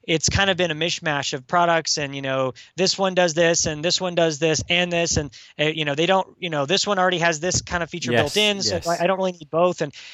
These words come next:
Speaker 1: and so what I'm trying to move toward is eventually having all of my kind of current and, like, active products be things that, that you could literally have every single product I have installed, or for the most part,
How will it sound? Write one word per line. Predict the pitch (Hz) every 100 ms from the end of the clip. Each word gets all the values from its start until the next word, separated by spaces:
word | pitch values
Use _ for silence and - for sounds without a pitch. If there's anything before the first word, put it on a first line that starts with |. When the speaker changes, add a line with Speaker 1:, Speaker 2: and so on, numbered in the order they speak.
| - -
Speaker 1:
and | 170
so | 196
what | 190 214
I'm | 254
trying | 240 240
to | 196
move | 196 214 -
toward | 180 170 156 135 -
is | 160 165
eventually | 165 156 202 - 202 180
having | 156 175 175 170
all | 160 170 190 202
of | 196
my | 170 165 156
kind | - 180
of | 165
current | - 208 202 180
and, | 165
like, | 156 143 143 - _ 175
active | 180 175 - 175 -
products | 170 160 156 -
be | 143 185 185 - - _ -
things | 202 214 214 165
that, | 185 170 _ _
that | 175 170
you | 190
could | 208 196
literally | 214 220
have | 180 180 165
every | 196 202 214
single | 208 196 185
product | 190 180 165
I | 156
have | 160 165 156
installed, | 139 - 185 175 156 151
or | 147
for | 202
the | 180
most | 165 175 175
part, | - 135